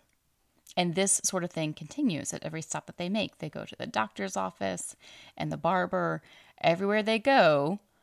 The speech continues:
dinosaurs come with everything, which throws the mom, of course, into an absolute fit. She's in almost hysterics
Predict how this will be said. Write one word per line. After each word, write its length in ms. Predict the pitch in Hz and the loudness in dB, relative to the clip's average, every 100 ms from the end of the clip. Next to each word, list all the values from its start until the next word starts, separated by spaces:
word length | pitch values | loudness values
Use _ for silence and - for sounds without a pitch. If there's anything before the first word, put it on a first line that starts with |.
| _ - 151 | _ -16 -2
dinosaurs 960 | 175 208 196 175 165 120 - 175 - - | 2 4 4 0 -2 -4 -4 -4 -8 -12
come 540 | - 185 151 139 165 165 _ _ _ _ | -2 2 4 2 -2 -4 _ _ _ _
with 220 | 175 175 - - | -4 -4 -2 0
everything, 640 | 214 214 - - 104 190 - | 2 0 -4 -6 -6 -10 -12
which 200 | - 180 - _ | -4 -2 -2 _
throws 420 | - 220 240 254 - | 2 4 6 2 0
the 80 | |
mom, 560 | 180 196 208 151 147 165 - | 0 2 4 2 2 -2 -8
of 140 | 180 | -8
course, 280 | - 165 160 | -2 -2 -2
into 260 | - 156 165 | -6 -6 -6
an 100 | 165 - | -8 -8
absolute 580 | 180 185 - 165 156 151 - | -8 -6 -6 -6 -4 -8 -12
fit. 580 | - - 254 - - - | -14 -2 0 -2 -10 -14
She's 380 | - - 185 175 | -8 -4 -4 -4
in 120 | 165 - | -4 -4
almost 380 | 165 165 160 - | -2 -2 -4 -4
hysterics 1000 | 175 - - - 226 156 156 - - - | -2 0 0 0 2 2 0 -2 -6 -6